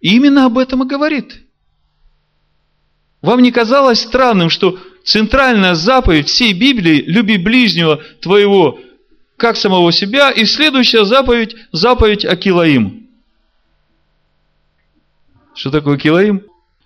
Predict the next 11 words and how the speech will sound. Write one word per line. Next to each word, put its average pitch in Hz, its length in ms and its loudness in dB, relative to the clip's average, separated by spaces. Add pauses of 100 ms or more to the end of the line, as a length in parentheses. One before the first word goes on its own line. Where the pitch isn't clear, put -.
(140)
Смотрите. 139 640 -4 (760)
"Не 143 200 2
мсти 240 380 2
и 208 40 4
не 196 160 4
имей 208 200 4
злобы 175 380 0
на 170 100 0
сынов 170 380 0
народа 139 440 2
твоего, 160 540 0